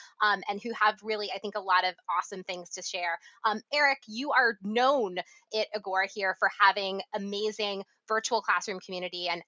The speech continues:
as we've been talking with many of the educators who we've been in touch with over the summer and over these last few months, this has been a huge question. There's been so many people who have been talking about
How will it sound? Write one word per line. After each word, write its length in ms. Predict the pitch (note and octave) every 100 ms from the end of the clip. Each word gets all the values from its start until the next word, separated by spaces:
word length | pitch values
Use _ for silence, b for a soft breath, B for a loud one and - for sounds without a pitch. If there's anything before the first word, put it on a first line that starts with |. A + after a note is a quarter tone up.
| G#3
as 180 | C4 A#3
we've 160 | A#3
been 120 | A3
talking 520 | G#3 G3+ G3 G#3 F#3+ F3+
with 140 | F#3 -
many 380 | G3+ F#3 G3+ G#3+
of 60 | G3+
the 100 | F#3+ F3+
educators 640 | F#3 - F#3 F#3 F#3 - -
who 300 | G3 F3 F3 -
we've 180 | D#4 D4+
been 120 | A#3
in 100 | G3+
touch 260 | - F#3
with 140 | G3 G3
over 200 | F3+ -
the 80 | -
summer 280 | - D4+ C4+
and 140 | A3+
over 200 | F#3+ G3+
these 160 | F#3 -
last 180 | F#3 -
few 120 | G3
months, 200 | F3+ - b b -
this 160 | F4 E5
has 120 | D#5
been 100 | G4
a 40 | C4+
huge 420 | - A3+ A3 -
question. 340 | G#3 F#3 G#3
There's 200 | G3 F3+
been 120 | G#3
so 280 | G#3 - C4
many 160 | C4+ B3+
people 400 | A3+ G#3+ G#3 G3+
who 60 | G#3
have 140 | F3+
been 100 | G3+
talking 400 | F#3 F#3+ F#3+ G3
about 300 | G3 F3 E3+